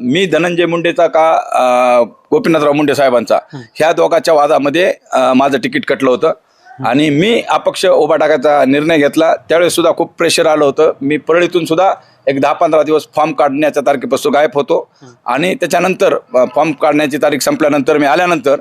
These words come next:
Speaker 2: हम्म.
Speaker 1: अ, मी जनतेबरोबर, अ, चर्चा करून मी, अ, माझा फॉर्म ठेवून मी, अ, जनतेच्या आशीर्वादानं विजयी झालो.
Speaker 2: हम्म.
Speaker 1: पण, अ, त्यावेळेस, अ, परळीमध्ये अशी सिच्युएशन झाली की भाजपला काही कमी पडू लागले. अ, राष्ट्रवादीचे दोन तीन गट असल्यामुळं,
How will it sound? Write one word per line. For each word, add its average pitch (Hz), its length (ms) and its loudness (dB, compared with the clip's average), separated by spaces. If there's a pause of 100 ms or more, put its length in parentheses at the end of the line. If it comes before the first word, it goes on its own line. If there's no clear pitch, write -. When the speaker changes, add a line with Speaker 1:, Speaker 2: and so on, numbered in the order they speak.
(160)
Speaker 2:
हम्म. 127 120 -20 (120)
Speaker 1:
अ, 123 320 0
मी 139 160 2
जनतेबरोबर, 151 720 2
अ, 135 360 2 (280)
चर्चा 151 280 0
करून 151 320 0
मी, 165 240 -2 (120)
अ, 156 100 2
माझा 139 220 2 (100)
फॉर्म 151 200 2
ठेवून 160 280 0
मी, 151 220 0 (120)
अ, 139 80 0
जनतेच्या 147 460 0
आशीर्वादानं 139 460 0
विजयी 202 240 2
झालो. 131 200 2
Speaker 2:
हम्म. - 640 -8
Speaker 1:
पण, 196 180 4 (260)
अ, 135 320 0 (100)
त्यावेळेस, 190 380 2
अ, 160 420 2 (680)
परळीमध्ये 190 380 2
अशी 180 220 -2
सिच्युएशन 190 460 -2
झाली 170 260 0 (380)
की 165 160 0
भाजपला 156 460 0
काही 165 180 0
कमी 165 200 0
पडू 160 180 0
लागले. 160 260 2 (260)
अ, 127 300 2
राष्ट्रवादीचे 156 560 0
दोन 160 160 0
तीन 156 180 -2
गट 160 160 2
असल्यामुळं, 160 480 0